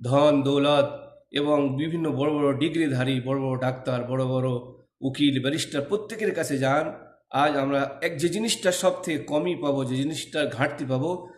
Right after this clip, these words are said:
সেটা হচ্ছে এই উত্তম ব্যবহার, সৎ চরিত্র। এই জিনিসটা আজ নাই। আজ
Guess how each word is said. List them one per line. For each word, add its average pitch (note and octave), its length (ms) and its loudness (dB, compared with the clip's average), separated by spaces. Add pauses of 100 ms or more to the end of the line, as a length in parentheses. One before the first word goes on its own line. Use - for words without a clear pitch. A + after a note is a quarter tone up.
(160)
সেটা C#3+ 200 -4
হচ্ছে C#3 300 -2
এই C3 160 -2
উত্তম C3+ 440 -2
ব্যবহার, A#2+ 460 0
সৎ C#3+ 440 -4
চরিত্র। C#3+ 540 -4
এই C3+ 160 0
জিনিসটা C3 400 -2
আজ A2+ 120 -4
নাই। B2 240 0 (440)
আজ D#3+ 360 2